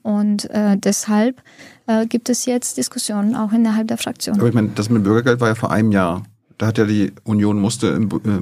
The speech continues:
Speaker 2: im Bundesrat zustimmen.
Speaker 1: Mhm.
Speaker 2: Und dann hat die Ampel
Speaker 1: Und?
Speaker 2: doch, da ha-, hat die Ampel doch, äh, auf wesentliche Forderungen der Union ist doch darauf eingegangen.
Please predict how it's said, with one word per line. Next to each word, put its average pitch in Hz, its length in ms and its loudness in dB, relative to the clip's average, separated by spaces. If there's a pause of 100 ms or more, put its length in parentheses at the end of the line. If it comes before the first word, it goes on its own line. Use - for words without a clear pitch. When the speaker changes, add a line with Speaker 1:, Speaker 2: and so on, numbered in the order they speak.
(120)
Speaker 2:
im 104 100 -2
Bundesrat 113 460 0
zustimmen. 92 560 -4 (420)
Speaker 1:
Mhm. 233 260 2 (640)
Speaker 2:
Und 107 160 0
dann 110 100 4
hat 110 120 0
die - 80 0
Ampel 226 140 2
Speaker 1:
Und? - 60 2
Speaker 2:
doch, 110 160 0 (440)
da 113 160 -2
ha-, 117 260 -2
hat 120 120 -4
die - 60 0
Ampel 113 180 0
doch, 110 220 -2
äh, 113 200 0
auf 104 160 -4
wesentliche 120 480 2
Forderungen 113 720 0 (300)
der 110 180 2
Union 107 520 2
ist 117 160 -6
doch 113 100 2
darauf 104 240 -2
eingegangen. 120 600 -2